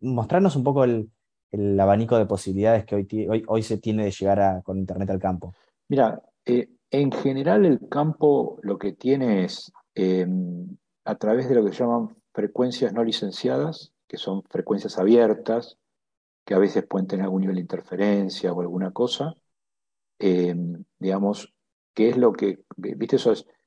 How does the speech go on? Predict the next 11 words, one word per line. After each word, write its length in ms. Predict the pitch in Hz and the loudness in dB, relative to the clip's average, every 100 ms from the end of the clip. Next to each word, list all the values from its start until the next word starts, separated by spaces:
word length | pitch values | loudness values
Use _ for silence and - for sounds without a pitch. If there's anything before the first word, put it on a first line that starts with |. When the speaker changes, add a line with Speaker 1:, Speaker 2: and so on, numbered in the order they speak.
| _ | _
Speaker 2:
esos 160 | - 123 | -8 -6
paneles 420 | - 107 117 123 - | 0 2 4 2 0
que 140 | 104 | -2
requieren 420 | 98 - 110 107 | -2 0 0 0
línea 320 | 104 104 104 | 0 -2 0
vista, 880 | 107 131 - - - 113 110 104 - _ _ _ _ | 2 2 0 -4 -2 0 0 -2 -6 _ _ _ _
que 400 | - 98 92 90 - | -4 -2 -2 -4 -4
para 240 | 92 87 | -2 -2
poder 360 | - 95 104 95 | 2 2 2 2
tener, 360 | 98 98 101 | 0 0 0
eh, 240 | 95 90 | 0 0